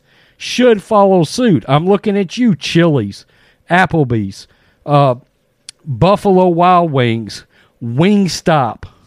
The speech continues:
Okay? Some of these places like this, some of these more franchise places, Red Robin,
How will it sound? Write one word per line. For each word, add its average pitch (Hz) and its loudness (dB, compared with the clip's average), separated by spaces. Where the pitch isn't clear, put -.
Okay? 170 0
Some 226 -2
of 247 -2
these 240 -2
places 214 -2
like 214 0
this, 208 0
some 202 -6
of 214 -6
these 208 -2
more 214 2
franchise 202 -2
places, 165 -2
Red 185 0
Robin, 170 0